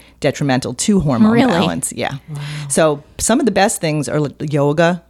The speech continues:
Speaker 1: Pilates, Tai Chi, walking, rebounding, which I love, is, uh, jumping on the little trampoline, which is also great to prevent osteoporosis.
Speaker 2: Hmm.
Speaker 1: But also, um, just keep in mind for women that may have pelvic floor issues,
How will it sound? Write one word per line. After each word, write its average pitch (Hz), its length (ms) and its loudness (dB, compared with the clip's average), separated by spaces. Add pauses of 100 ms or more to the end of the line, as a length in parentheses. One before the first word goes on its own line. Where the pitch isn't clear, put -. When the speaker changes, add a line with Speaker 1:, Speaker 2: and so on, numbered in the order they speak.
Speaker 1:
Pilates, 147 760 -2
Tai 147 260 -2
Chi, 151 520 -6 (140)
walking, 147 680 -2
rebounding, 151 680 0
which 147 160 -4
I 139 80 0
love, 139 280 -2
is, 147 200 -8 (100)
uh, - 60 -14 (260)
jumping 143 320 -2
on 131 120 -2
the 135 60 -6
little 135 200 -8
trampoline, 143 680 -4 (220)
which 156 100 -6
is 151 140 -2
also 139 260 0
great 139 220 -2
to - 80 -14
prevent 131 320 -4
osteoporosis. 131 1040 -2
Speaker 2:
Hmm. 359 140 -4 (380)
Speaker 1:
But 156 120 2
also, 160 680 2
um, 127 480 -2 (200)
just - 160 -6
keep 170 160 -2
in 151 60 -2
mind 151 260 0
for 151 80 0
women 156 260 -2
that 127 140 0
may 143 160 2
have 139 180 -2
pelvic 135 320 -4
floor 277 280 2
issues, 165 520 0